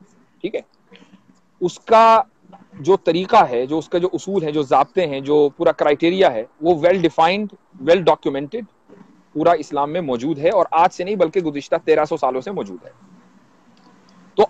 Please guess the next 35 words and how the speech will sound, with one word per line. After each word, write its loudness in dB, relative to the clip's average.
अगर 6
उस 0
criteria 2
के 2
एतबार 0
से -2
कोई 2
हदीस -6
सही -2
होती -2
है 2
तो -2
उसको -6
सही -6
कहा 2
जाएगा, 0
और 4
उस 0
criteria 2
के -2
एतबार 0
से -4
कोई -2
हदीस -4
ज़ईफ -4
होती -4
है, 4
weak -4
होती -6
है, -8
तो -6
उसको -6
weak -6
कहा -4
जाएगा। -8